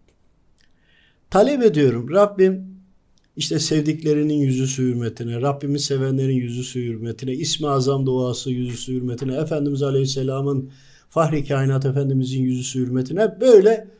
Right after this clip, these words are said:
söylüyorum artık aklıma ne geliyorsa. "Ya Rabbi, yeryüzünde senin şu anda yaşayan hiç sevdiğin kulun yok mu? Onun yüzü hürmetine illaki vardır." gibi. Yani türetiyorum. Niye?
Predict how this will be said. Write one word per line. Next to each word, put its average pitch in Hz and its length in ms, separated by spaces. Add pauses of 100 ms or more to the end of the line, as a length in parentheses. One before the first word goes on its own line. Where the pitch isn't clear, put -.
söylüyorum 285 540
artık 160 320
aklıma 180 460
ne 202 120
geliyorsa. 190 680 (1400)
"Ya 170 180
Rabbi, 170 600
yeryüzünde 170 500
senin 165 240
şu 165 160
anda 156 140
yaşayan 160 340
hiç 160 100
sevdiğin 151 420
kulun 151 220
yok 151 240
mu? 131 100
Onun 143 160
yüzü 139 320
hürmetine 117 320
illaki 127 420
vardır." 110 340
gibi. 170 380
Yani 143 420 (400)
türetiyorum. 196 840 (220)
Niye? 214 460